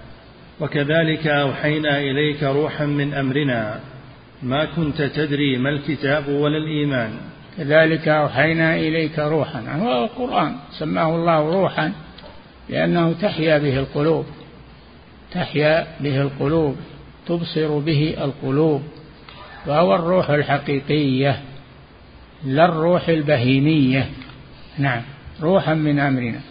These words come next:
Speaker 2: من أمرنا. نعم،
Speaker 1: ما
Speaker 2: من ش-،
Speaker 1: كنت
Speaker 2: من
Speaker 1: تدري
Speaker 2: شرعنا. مم.
Speaker 1: ما كنت تدري ما الكتاب ولا الإيمان.
Speaker 2: ما كان النبي صلى الله عليه وسلم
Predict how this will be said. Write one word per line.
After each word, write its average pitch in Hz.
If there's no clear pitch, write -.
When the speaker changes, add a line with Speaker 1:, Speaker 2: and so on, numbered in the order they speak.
Speaker 2:
من 165
أمرنا. 143
نعم، 127
Speaker 1:
ما 135
Speaker 2:
من 151
ش-، 143
Speaker 1:
كنت 160
Speaker 2:
من 156
Speaker 1:
تدري 156
Speaker 2:
شرعنا. 139
مم. 143
Speaker 1:
ما 151
كنت 156
تدري 147
ما 139
الكتاب 143
ولا 139
الإيمان. 139
Speaker 2:
ما 165
كان 196
النبي 156
صلى 151
الله 147
عليه 143
وسلم 135